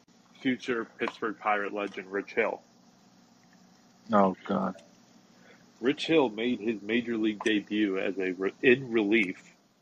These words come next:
Speaker 1: in two, in the two thousand and five season for which team's starting pitcher? For his team's starting pitcher.
Speaker 2: I have to name the starting pitcher?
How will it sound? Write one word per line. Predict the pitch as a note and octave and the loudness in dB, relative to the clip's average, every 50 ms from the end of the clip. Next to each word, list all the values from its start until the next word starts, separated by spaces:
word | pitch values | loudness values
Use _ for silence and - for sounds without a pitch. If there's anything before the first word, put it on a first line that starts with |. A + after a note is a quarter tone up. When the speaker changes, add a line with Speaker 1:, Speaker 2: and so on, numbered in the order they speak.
| _ _ _ _ _ - - - - - | _ _ _ _ _ -20 -20 -16 -10 -8
Speaker 1:
in | A2 G2+ | -8 -8
two, | F#2+ - - C3+ C#3 C3+ - | -4 4 6 6 6 6 4
in | C3+ A2 | -2 2
the | G#2+ G#2 | 2 2
two | G2+ - - C3+ | 2 4 0 2
thousand | - - A#2+ A#2 G#2+ G#2 G2 | 6 6 6 6 6 2 0
and | G2 F#2 | -2 0
five | - A2 G#2 G2+ F#2+ - | 2 4 4 4 2 -2
season | - - A2+ G#2+ G2 - F#2 E2+ E2+ F2 _ _ _ - - - _ _ _ _ _ _ _ - | -2 0 2 2 2 0 -4 -12 -12 -14 _ _ _ -20 -20 -20 _ _ _ _ _ _ _ 0
for | A2+ G2+ F#2+ | 2 2 2
which | F#2+ G2 A2+ A#2 - - - - - | 2 2 0 0 0 -4 -12 -10 -6
team's | - C3 B2 G#2+ G2+ F#2+ F2+ - | -4 -2 -2 -2 -4 -6 -10 -14
starting | - - - G#2 G2 F#2 F#2 F2+ F2 | -12 -4 -2 0 0 0 -2 -6 -10
pitcher? | - - G2 - - - - - - _ _ - - _ _ _ _ _ - | -8 -8 -8 -8 -8 -14 -14 -14 -14 _ _ -20 -20 _ _ _ _ _ 4
For | - B2+ A#2+ | 8 10 12
his | A2 B2 A#2 G#2 - | 12 12 10 10 6
team's | - B2+ B2 G#2+ F#2+ - | -6 -6 -6 -6 -6 -6
starting | - A#2+ G#2 G2 F#2+ F#2 F2 - | -4 -2 -2 -2 -4 -6 -10 -12
pitcher. | G2+ G2 - - - - - _ _ _ _ _ _ _ _ _ _ _ _ _ _ _ _ _ _ _ _ _ _ _ _ _ - | -14 -14 -14 -14 -18 -18 -20 _ _ _ _ _ _ _ _ _ _ _ _ _ _ _ _ _ _ _ _ _ _ _ _ _ 6
Speaker 2:
I | C3+ | 8
have | C#3 C3+ | 8 6
to | - - | 6 4
name | C#3 C#3 C#3 C#3+ | 4 4 6 6
the | C#3 C3+ | 4 4
starting | - - - B2+ B2+ B2+ B2+ A#2 | 2 4 4 4 4 4 2 -2
pitcher? | - - C3 C3 - - D#3 C#3+ | 0 4 2 4 4 2 0 0